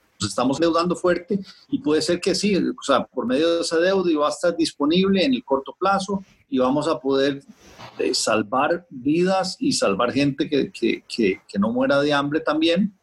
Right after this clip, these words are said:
O sea, no, no solo que no muera de la enfermedad, sino que no muera de hambre.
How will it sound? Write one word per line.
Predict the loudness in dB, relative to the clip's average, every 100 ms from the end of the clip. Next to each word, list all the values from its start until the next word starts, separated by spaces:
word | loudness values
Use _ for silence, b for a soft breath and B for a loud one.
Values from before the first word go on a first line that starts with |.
| _ -6
O |
sea, | -2
no, | 0 2
no | 2 0
solo | 0 0
que | -2
no | 0
muera | 2 2
de |
la | 0
enfermedad, | 0 0 2 0
sino | 0 -2
que | -2
no | 0
muera | 0 2
de | 0 0
hambre. | 0 0